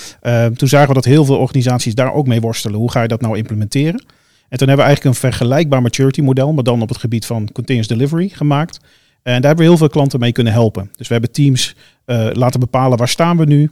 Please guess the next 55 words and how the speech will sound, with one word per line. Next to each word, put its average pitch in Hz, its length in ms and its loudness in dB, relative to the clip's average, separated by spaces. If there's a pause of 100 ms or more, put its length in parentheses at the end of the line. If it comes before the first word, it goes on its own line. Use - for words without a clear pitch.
(160)
eh, 113 120 -6
wat 110 180 -2
moeten 143 200 0
we 127 60 0
eigenlijk 117 360 -2
doen 120 260 -2
om, 110 240 -10
eh, 104 200 -4
eh, 107 360 -8
op 131 140 -8
een 127 60 -2
bepaald 117 320 -2
niveau 117 340 -2
te - 120 -14
komen. 165 360 0 (480)
Eh, 113 240 -4 (100)
en 135 260 0
met 180 140 4
dat 180 120 2
model 139 340 4
hebben 131 200 2
best 139 180 0
wel 123 200 -2
een 120 140 -4
aantal 127 260 -2
organisaties 117 720 -2
continuous 123 360 0
delivery 123 500 -2 (220)
succesvol 127 460 -2
kunnen 113 200 -6
implementeren. 107 520 -2
En 95 60 -4
dat 123 140 0
is 127 100 2
ook 127 220 0 (360)
de 117 120 -4
reden 143 340 2
waarom 123 180 0
wij 120 140 0
denken 127 280 0
dat 117 140 -4
zo'n 117 160 -4
maturity 123 380 -2
model 107 420 -2
echt - 180 -8
kan 110 160 -4
helpen. 123 400 -2 (300)
Eh, 104 340 -6
en 113 120 -2
vandaar 113 340 -2
ook 98 120 -4
het 104 120 -8
cloud 127 240 -4
maturity 135 360 -4
model. 107 320 -10